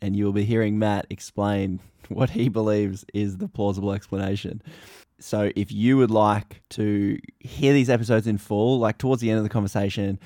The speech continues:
um, in each episode, Matt and I probably get more personal. We share our opinions more, a bit more, how we're processing the ideas,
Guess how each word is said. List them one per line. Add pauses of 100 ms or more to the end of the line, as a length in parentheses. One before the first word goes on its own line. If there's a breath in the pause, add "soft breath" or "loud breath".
(360 loud breath)
um,
in
each
episode,
Matt
and
I
probably
get
more
personal.
We
share
our
opinions (360)
more,
a
bit
more,
how
we're
processing
the
ideas,